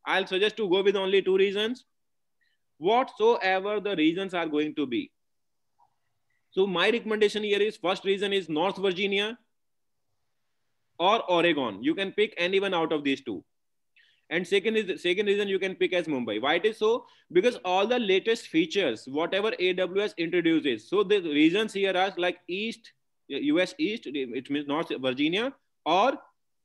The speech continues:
Oregon. These are the two, uh, major regions where A W S starts launching new features.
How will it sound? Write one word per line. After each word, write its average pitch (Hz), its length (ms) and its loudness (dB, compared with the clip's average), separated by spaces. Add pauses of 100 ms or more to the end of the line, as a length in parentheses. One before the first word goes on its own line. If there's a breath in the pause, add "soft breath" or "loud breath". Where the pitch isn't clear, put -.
(600)
Oregon. 139 440 0
These 160 160 2
are 180 120 0
the 202 180 0
two, 240 400 -2
uh, 139 300 -2
major 175 320 0
regions 214 360 -2
where 190 220 0
A 170 120 -2
W 180 340 -2
S 208 140 -8 (460)
starts 190 440 0
launching 170 500 -2
new 180 160 -2
features. 120 540 -6